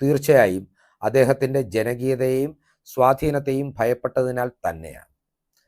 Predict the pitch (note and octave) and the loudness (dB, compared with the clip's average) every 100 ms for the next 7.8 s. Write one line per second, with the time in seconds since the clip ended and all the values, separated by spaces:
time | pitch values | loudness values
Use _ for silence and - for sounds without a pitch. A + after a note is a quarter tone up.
0 | _ _ _ C#3 D3 D#3+ E3 E3+ E3 D#3+ | _ _ _ 4 4 4 4 4 4 4
1 | D3+ C#3 C#3+ D#3 D3 C#3+ C#3 A2 - _ | 4 2 0 -2 0 0 0 -2 -6 _
2 | - A2+ B2+ D3+ D3 C3+ C3 C3+ B2+ A#2 | -6 -4 0 0 0 2 2 2 -2 -4
3 | G#2 F2+ F2 F2 D2+ _ _ _ _ _ | -8 -8 -10 -16 -20 _ _ _ _ _
4 | _ _ _ _ _ A#2+ B2+ - D3 C#3 | _ _ _ _ _ -4 -4 -2 -2 -2
5 | C3+ B2+ B2+ C3 B2+ A#2+ C3+ - _ _ | -2 0 2 2 0 -4 -8 -10 _ _
6 | _ - A#2+ C#3 C#3+ C#3+ B2+ B2 C3 C3 | _ -12 -2 -2 0 -2 0 0 2 2
7 | C3+ C3 A2+ G#2+ G2 F2+ - _ | 0 -4 -4 -8 -8 -12 -18 _